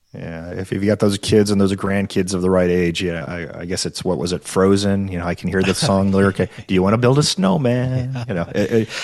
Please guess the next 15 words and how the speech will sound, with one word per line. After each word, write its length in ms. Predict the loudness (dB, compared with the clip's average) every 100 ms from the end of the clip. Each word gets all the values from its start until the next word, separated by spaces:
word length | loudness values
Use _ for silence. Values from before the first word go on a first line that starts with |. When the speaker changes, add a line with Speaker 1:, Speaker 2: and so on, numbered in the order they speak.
| -10 -4
Speaker 1:
you 60 | 0
know, 60 | 0
Speaker 2:
That's 120 | 0
Speaker 1:
you 60 |
just 180 | -2 2
go 120 | 4
Speaker 2:
hilarious. 180 | 4 4
Speaker 1:
out, 20 |
enjoy 300 | 2 4 4
that 280 | 4 2 0
wet 340 | -2 2 2 2
snow, 480 | -4 2 4 4
and, 140 | 4 2
and, 320 | -2 -4 -4
uh, 300 | -4 -6 -8